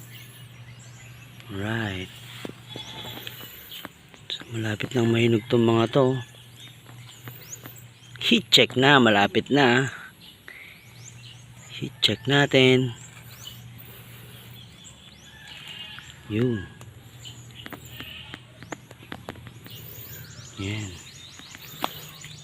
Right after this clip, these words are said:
Maraming salamat sa Siron Farm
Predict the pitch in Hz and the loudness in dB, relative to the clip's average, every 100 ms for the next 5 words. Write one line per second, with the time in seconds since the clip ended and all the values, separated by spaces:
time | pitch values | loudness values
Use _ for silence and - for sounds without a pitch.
0 | - - 123 117 113 113 113 - 117 110 | -18 -10 -2 2 4 4 2 2 2 4
1 | 110 107 - 117 98 92 - - 120 120 | 4 0 2 2 2 0 0 4 4 4
2 | 120 113 120 117 151 202 | 2 0 6 6 6 0